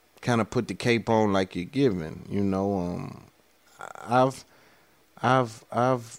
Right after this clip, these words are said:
I've scounded all corners of the internet to try to figure this thing out from a non-privileged position is what I'ma start calling it, because I don't wanna attack people that's been in the industry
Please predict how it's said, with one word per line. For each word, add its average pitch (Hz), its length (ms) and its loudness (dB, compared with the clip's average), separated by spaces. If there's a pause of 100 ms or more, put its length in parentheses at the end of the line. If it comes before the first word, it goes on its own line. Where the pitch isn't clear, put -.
(200)
I've 127 240 0
scounded 120 800 4 (500)
all 135 400 8
corners 135 560 2
of 104 140 4
the 95 120 2
internet 92 580 -2 (580)
to 110 160 -4
try 117 260 2
to 110 80 4
figure 107 340 0
this 101 240 0
thing 101 420 2
out 95 260 2
from 104 300 4
a 95 160 0 (300)
non-privileged 117 1120 6
position 101 720 -6 (220)
is 95 200 -6
what 98 160 4
I'ma 92 180 4
start 87 440 0
calling 92 460 4
it, 90 120 -6
because 101 340 0
I 113 80 4
don't 117 180 4
wanna 107 220 4
attack 98 480 0
people 92 280 -4
that's 90 180 0
been 104 240 2
in 95 100 2
the 98 180 2
industry 98 500 0